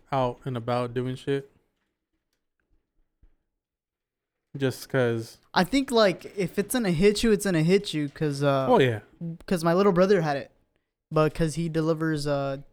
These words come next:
Speaker 2: tires to a bunch of different shops, like,
Speaker 1: He was
Speaker 2: everywhere.
Speaker 1: bound to get it.
Speaker 2: Like, <clears throat> both, like,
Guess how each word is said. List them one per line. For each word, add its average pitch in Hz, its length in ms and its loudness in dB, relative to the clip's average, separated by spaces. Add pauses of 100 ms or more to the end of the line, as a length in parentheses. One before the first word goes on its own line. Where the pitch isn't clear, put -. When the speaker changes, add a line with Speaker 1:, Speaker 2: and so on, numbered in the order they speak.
(160)
Speaker 2:
tires 170 500 -2
to 151 480 -6
a 147 60 -4
bunch 147 300 -4
of 151 60 -4
different 147 360 -4
shops, - 500 -4
like, 160 140 -6
Speaker 1:
He 135 40 2
was 127 80 6
Speaker 2:
everywhere. 123 180 4
Speaker 1:
bound 117 100 0
to 113 60 -6
get 113 200 -4
it. 113 100 -10 (280)
Speaker 2:
Like, 147 160 0
<clears throat> - 360 -8
both, 165 460 2
like, 151 220 -4